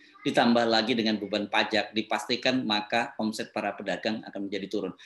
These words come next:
Ini imbasnya memang, eh, sangat besar sekali, kenaikan pajak, eh,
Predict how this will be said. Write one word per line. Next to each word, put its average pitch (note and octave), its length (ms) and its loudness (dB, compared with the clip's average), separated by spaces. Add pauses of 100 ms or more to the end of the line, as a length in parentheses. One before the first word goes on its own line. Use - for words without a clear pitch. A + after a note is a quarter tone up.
(160)
Ini F3 400 0
imbasnya D3 480 6
memang, B2 480 4
eh, A#2 160 2
sangat A#2 320 -2
besar A2 240 -2
sekali, A#2+ 560 -4
kenaikan G#2+ 560 0
pajak, G2+ 480 -2
eh, G#2 640 -6